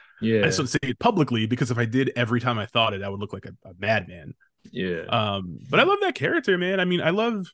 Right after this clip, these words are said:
Speaker 2: I think when Robert Pattinson was promoting, uh, The Batman, the new one, they were asking him questions about the old movies, trying to get quotes of being like, "Oh, that was dumb," or whatever. And I think he said literally, "I don't think there are any bad Batman movies. I think they're all different.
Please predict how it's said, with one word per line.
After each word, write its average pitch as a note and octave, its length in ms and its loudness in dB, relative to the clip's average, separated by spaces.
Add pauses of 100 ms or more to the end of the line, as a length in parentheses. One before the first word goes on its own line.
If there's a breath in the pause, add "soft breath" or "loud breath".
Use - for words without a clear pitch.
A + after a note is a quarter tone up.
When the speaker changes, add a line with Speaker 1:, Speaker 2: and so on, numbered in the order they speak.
(720)
Speaker 2:
I C3+ 60 0
think C4+ 220 0
when D#3+ 120 2
Robert C3+ 220 6
Pattinson G2 320 0
was A#2 140 -2
promoting, G#2+ 640 -2
uh, G#2+ 120 0
The G#2+ 160 -2
Batman, G2+ 380 -6
the G2+ 60 -6
new G2+ 160 -4
one, F2+ 360 -10 (800)
they A2+ 140 2
were A2 100 4
asking A#2+ 380 0
him G#2+ 400 -4
questions G#2+ 420 -4
about G2+ 180 -4
the G#2 100 -6
old G2+ 180 -4
movies, A2+ 520 -4 (220)
trying C3+ 340 0
to A#2 60 2
get A2 140 -2
quotes - 460 -2
of G#2 260 -4
being G#2 160 -6
like, F#2 200 -10
"Oh, G#2 80 -2
that G2+ 180 -4
was F#2+ 120 -10
dumb," G2+ 360 -4
or G2 80 -4
whatever. G2 360 -6 (400 loud breath)
And C3+ 160 2
I C#3 40 2
think C4 160 2
he C4 100 2
said F3 220 2
literally, A#2+ 340 2
"I G2+ 60 0
don't F#3+ 200 -2
think A3 180 -2
there B3+ 80 0
are F3+ 40 2
any A2+ 80 0
bad G2 240 -6
Batman G2 340 -8
movies. - 440 -12 (100)
I - 60 -2
think F3+ 160 0
they're B2 160 6
all G#2+ 100 0
different. C3 460 0